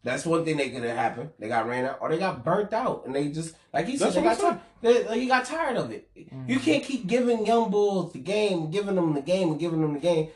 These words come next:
Speaker 1: and they not gonna take it.
Speaker 3: Mm.
Speaker 1: What's
Speaker 2: My
Speaker 1: the
Speaker 2: pop-,
Speaker 1: point?
Speaker 2: my pop's
Speaker 1: What's the
Speaker 2: an
Speaker 1: point of
Speaker 2: O G.
Speaker 1: me dropping jewels? You not gonna pick that shit up?
Speaker 2: Like, look, my pop's an O G, but he ain't no O G for none of these young niggas. If you just happen to talk to him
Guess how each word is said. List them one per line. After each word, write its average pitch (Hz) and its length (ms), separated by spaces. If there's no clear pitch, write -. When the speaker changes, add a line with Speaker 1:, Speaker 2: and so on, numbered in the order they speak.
Speaker 1:
and 147 120
they 185 100
not 170 200
gonna 147 160
take 110 260
it. - 120
Speaker 3:
Mm. - 200
Speaker 1:
What's 180 160
Speaker 2:
My 240 60
Speaker 1:
the 240 80
Speaker 2:
pop-, 269 180
Speaker 1:
point? 208 100
Speaker 2:
my 277 120
pop's 330 260
Speaker 1:
What's 339 120
the - 60
Speaker 2:
an 302 60
Speaker 1:
point 320 160
of 294 60
Speaker 2:
O 302 40
G. 302 140
Speaker 1:
me - 20
dropping 254 460
jewels? 269 460
You 269 140
not 240 200
gonna 208 160
pick 247 160
that 202 160
shit 196 160
up? - 300
Speaker 2:
Like, 156 140
look, 135 260
my 220 140
pop's 202 280
an 123 100
O 104 100
G, 92 100
but 143 80
he 226 160
ain't 214 100
no 185 100
O 170 140
G 160 200
for 147 100
none 151 160
of 151 60
these 127 200
young 185 240
niggas. 202 360
If 143 100
you 220 140
just 143 320
happen 131 260
to 98 80
talk 185 360
to 156 100
him 135 180